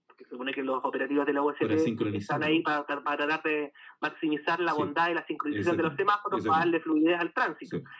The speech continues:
Speaker 1: Pero sin el uso de esta tecnología, lo que hace, eh, lo que hacen los técnicos de la U O C T es que están mirando un montón de pantallas.
Speaker 2: Exactamente.
Speaker 1: Yo creo que es humanamente imposible
Speaker 2: Imposible,
Speaker 1: estar
Speaker 2: eso es
Speaker 1: ahí,
Speaker 2: imposible.
Speaker 1: ¿cierto?
Speaker 2: Claro.
Speaker 1: Eh, tratando de darle fluidez al tránsito, eh, de manera, de, de manera óptima,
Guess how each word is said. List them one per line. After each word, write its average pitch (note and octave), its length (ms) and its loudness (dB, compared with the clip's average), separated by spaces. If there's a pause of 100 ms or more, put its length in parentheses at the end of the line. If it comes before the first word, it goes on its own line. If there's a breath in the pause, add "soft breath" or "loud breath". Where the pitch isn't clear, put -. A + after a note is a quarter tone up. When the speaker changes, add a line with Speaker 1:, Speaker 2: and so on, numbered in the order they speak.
(200 loud breath)
Speaker 1:
Pero F3 380 4 (300 soft breath)
sin C#4 340 0
el F#3+ 140 2
uso G#3+ 180 0
de G#3 60 2
esta G3+ 120 -4
tecnología, G3 640 0
lo D3 140 -2
que B2 120 -4
hace, D3+ 520 0
eh, B2+ 380 -2
lo B2 120 0
que C3+ 100 -2
hacen D3+ 200 0
los D3 140 -2
técnicos D#3 320 0
de D3+ 80 2
la C#3 100 0
U D3+ 80 4
O D3+ 60 0
C E3+ 100 -6
T D3 160 4
es D3+ 80 0
que - 60 -10
están D#3+ 240 -4
mirando D#3+ 340 -2
un D#3 60 -2
montón D3+ 320 -2
de F3 100 2
pantallas. - 560 -4
Speaker 2:
Exactamente. - 380 -6
Speaker 1:
Yo - 40 -6
creo - 160 -6
que - 100 -10
es C3 40 -2
humanamente C#3+ 600 0
imposible - 380 -4
Speaker 2:
Imposible, C3 320 4
Speaker 1:
estar F2+ 120 -6
Speaker 2:
eso A#2 60 0
es C#3 60 -2
Speaker 1:
ahí, D3+ 40 2
Speaker 2:
imposible. B2+ 460 2
Speaker 1:
¿cierto? D#3+ 460 2 (140)
Speaker 2:
Claro. E3+ 220 -2
Speaker 1:
Eh, C3 300 -4
tratando D3 460 -2
de D3 40 2
darle D#3 240 4
fluidez D3 340 2
al D3+ 160 -4
tránsito, E3+ 760 -2
eh, C3 380 0
de B2+ 100 0
manera, C#3 240 2 (160)
de, B2+ 200 -2
de C3 140 -2
manera C#3 320 0
óptima, F#3+ 600 -4